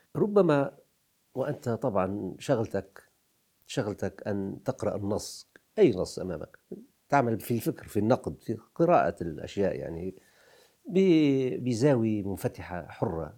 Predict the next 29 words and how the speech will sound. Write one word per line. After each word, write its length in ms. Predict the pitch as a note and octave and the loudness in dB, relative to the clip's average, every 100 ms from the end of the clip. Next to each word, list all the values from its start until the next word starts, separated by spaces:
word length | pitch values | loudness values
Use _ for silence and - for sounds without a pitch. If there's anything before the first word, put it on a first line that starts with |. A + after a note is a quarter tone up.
| - | -10
بمقدار 600 | F#2 F2 F2+ F#2 F#2+ D2+ | -8 -6 -6 -4 -4 -2
ما، 180 | F#2 E2+ | 0 0
يعني، 320 | D2 D2+ D2 C2+ - - - _ _ _ _ C#3 | 0 -6 -10 -16 -18 -20 -20 _ _ _ _ -4
يعني 260 | C#3 C#3+ | 0 4
يبدو 420 | F#3+ F3+ E3+ D#3+ | 4 6 4 6
من 160 | D3+ C#3+ | 4 4
وقت 180 | - - | 4 0
طويل 360 | - C3 D3 | 0 4 4
كما 240 | - B2 G#2+ | 4 2 2
ذكرت، 440 | G#2+ A#2+ A2 - | 0 0 -2 -2
من 80 | A2 | -2
وقت 180 | C#3+ B2+ | -2 -2
طويل 640 | - A2 B2 A2 F2 E2+ E2 - G#2 F#2+ - - | -2 0 0 0 -2 -8 -14 -16 -12 -12 -14 -14
في 60 | - | -12
الزمن، 460 | F2 A#2 G#2 F2+ | -2 0 2 0
يعني 260 | E2+ E2+ E2+ | -4 -6 -8
قرون 420 | - A#2+ D#3+ A#2+ | -4 6 8 8
وليس 360 | D#2 F#2+ C3 A2 | 4 2 2 0
أربع 300 | G2+ F#2+ E2 | -2 0 -2
عقود، 500 | E2+ - F#2 D2+ - - | -2 -2 -4 -4 -10 -4
قرون 260 | C3+ G#3+ | 0 0
طويلة، 520 | G#2 B2 D#3 G2 F#2 F2+ _ _ _ _ _ _ _ _ _ _ _ _ _ | 0 0 0 -2 -6 -8 _ _ _ _ _ _ _ _ _ _ _ _ _
دائمًا 380 | B2 A3 A#3 F3 | 6 8 10 6
هناك 800 | D3+ D#3+ E3+ E3 D3 B2+ A#2+ - _ _ _ | 6 4 4 4 2 2 0 -2 _ _ _
من 280 | B2+ B2+ C3 | -2 0 4
يأتي 460 | A#2+ - - B2 B2 | 4 2 0 0 4
ويختار 760 | A#2 A2+ - - C3+ A2+ G2+ | 4 2 0 2 2 2 -2
من 180 | A2+ A2 | -2 -2
النص 580 | G#2+ A#2 A2 - - | -2 -2 -4 -8 -16